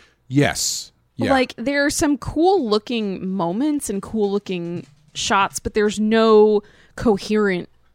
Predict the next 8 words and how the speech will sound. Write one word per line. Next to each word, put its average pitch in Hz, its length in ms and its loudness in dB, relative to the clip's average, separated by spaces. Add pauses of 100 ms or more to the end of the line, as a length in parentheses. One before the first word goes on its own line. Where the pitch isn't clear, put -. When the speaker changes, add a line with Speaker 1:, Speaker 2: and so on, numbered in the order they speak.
(280)
Speaker 2:
style. 113 760 -2
There's 220 260 0
no, 220 260 4
Speaker 1:
Right, 220 100 0
Speaker 2:
like, 185 380 -2 (800)
Speaker 1:
right. - 380 -14
Speaker 2:
I, - 40 -8
I, 214 120 -2